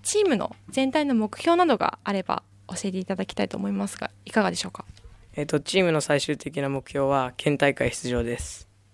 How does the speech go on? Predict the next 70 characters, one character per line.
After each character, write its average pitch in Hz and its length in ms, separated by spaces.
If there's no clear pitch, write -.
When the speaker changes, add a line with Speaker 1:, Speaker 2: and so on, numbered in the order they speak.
Speaker 1:
今、 220 200
こ - 120
う、 185 60
一 202 200
番 208 300
力 208 320
を 190 40
入 185 60
れ 180 80
て 175 80
い 170 60
る 170 80
こ 180 100
と 180 80
っ - 20
て - 140
い 185 40
う - 20
の 175 80
は - 200
あ - 80
り 190 80
ま 185 140
す - 100
か？ 190 340
Speaker 2:
え 139 80
っ 139 40
と、 - 160
ま 156 140
だ 143 100
や 139 100
っ 135 100
ぱ 151 140
り 131 360
チ - 160
ー - 20
ム 151 80
結 131 240
成 139 140
し - 100
て 131 420
全 135 160
然 135 300
時 - 120
間 143 140
が 143 120
経 143 80
っ 135 40
て 131 140
な 131 80
い 131 40
の 123 100
で、 113 360
み 131 120
ん 131 40
な 135 80
ま 139 160
だ 117 200
積 - 240
極 - 180
的 143 220
に 147 80
声 147 160
が 131 100
出 127 100
て 131 140
な 123 80
い - 40
の 117 100
で、 - 240